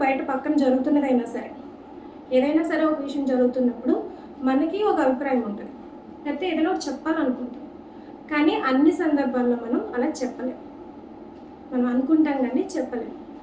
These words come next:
దానికి కారణాలు చాలా ఉండొచ్చు. లైక్ ఇప్పుడు ఇది బయట వేరే, వేరే వాళ్ళ మధ్యలో జరుగుతుంది అనుకోండి, లేకపోతే వేరే మనకు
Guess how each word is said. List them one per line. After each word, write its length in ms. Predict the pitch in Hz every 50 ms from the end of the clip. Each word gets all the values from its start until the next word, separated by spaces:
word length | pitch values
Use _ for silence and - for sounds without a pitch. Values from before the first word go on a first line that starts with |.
| - -
దానికి 220 | 285 320 349 359 359 -
కారణాలు 420 | 311 254 240 247 262 294 311 330
చాలా 300 | 320 320 302 285 285 285
ఉండొచ్చు. 520 | 285 285 269 254 240 226 214 - - 311 330 - - - - - - - - - - 262
లైక్ 240 | 262 262 262 - - - - - - - - - - - - - -
ఇప్పుడు 260 | 254 - - - 269 269 262 262 262 262 - - - - 277
ఇది 120 | 254 - 240 -
బయట 240 | 254 254 247 247 269 294 285 294 - - 247
వేరే, 360 | 247 240 254 254 247 240 - - - 247
వేరే 220 | 247 247 254 269
వాళ్ళ 280 | 262 262 254 254 269 269 269 254 -
మధ్యలో 280 | 254 254 - 254 277 285
జరుగుతుంది 460 | 254 247 226 226 226 - 269 254 262 262
అనుకోండి, 380 | 247 247 - - - - - - - - - - -
లేకపోతే 280 | - - 254 240 269
వేరే 260 | 254 247 247 262 254 254
మనకు 160 | 269 247 254